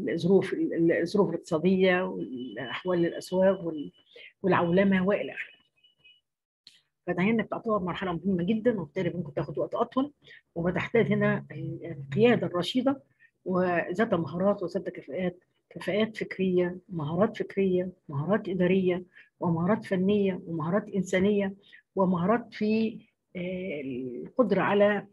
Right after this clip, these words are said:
آه، التوقع للمشكلات المستقبلية مع عملية التغيير، و-، والقدرة على التوقع في طرح أو ال-، آه، الطرق أو البدائل اللي ممكن تتعامل بيها مع هذه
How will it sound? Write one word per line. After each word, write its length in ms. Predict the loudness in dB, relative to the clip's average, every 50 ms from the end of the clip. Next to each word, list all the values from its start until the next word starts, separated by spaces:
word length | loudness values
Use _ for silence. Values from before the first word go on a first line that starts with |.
| _ -10
آه، 240 | -8 -8 -8 -10 -10
التوقع 600 | -12 -10 -4 0 0 0 0 0 -2 0 0 0
للمشكلات 760 | 0 0 0 0 0 0 -2 -4 -6 -4 -2 0 -2 -2 -4
المستقبلية 720 | -8 -6 -6 -6 -6 -6 -8 -10 -8 -8 -4 -2 0 0 0
مع 80 | 0
عملية 140 | -2 -2 -4 -4
التغيير، 500 | -4 -4 -4 -2 0 0 0 -2 -4 _ _ _ _ _ _ _ _ _ -6
و-، 380 | -2 0 0 2 0 0 -2 -4 -6 -8
والقدرة 500 | -8 -8 -8 -14 _ -2 2 2 4 2
على 120 | 2 -2 -6
التوقع 420 | -6 -4 -4 -4 -4 -4 -4 -6
في 380 | -4 -2 0 2 2 2 2 0 -8 -20 _ _ -2
طرح 380 | 0 0 0 -2 -4 -8 -12 -10 -8
أو 320 | -6 -6 -4 -4 -4 -6 -6 -8 -10 -12 -16 _ _ -20 -20 _ _ -6
ال-، 280 | -4 -4 -4 -4 -4 -4
آه، 680 | -4 -4 -2 -2 -2 -2 -2 -4 -4 -4 -6 -4 -6 -6
الطرق 520 | -8 _ 4 8 8 8 8 6 2 -4
أو 120 | 0 0
البدائل 600 | 0 2 2 4 6 6 6 6 4 2 2 -2 -4 _ -20 _ _ _ -8 -4
اللي 160 | 0 4 6
ممكن 200 | 6 6 8 6
تتعامل 460 | 6 6 6 2 2 4 4 2 2
بيها 280 | 2 4 4 6 6 6
مع 360 | 4 4 2 2 0 0 -2
هذه 300 | -2 -4 -4 -4 -4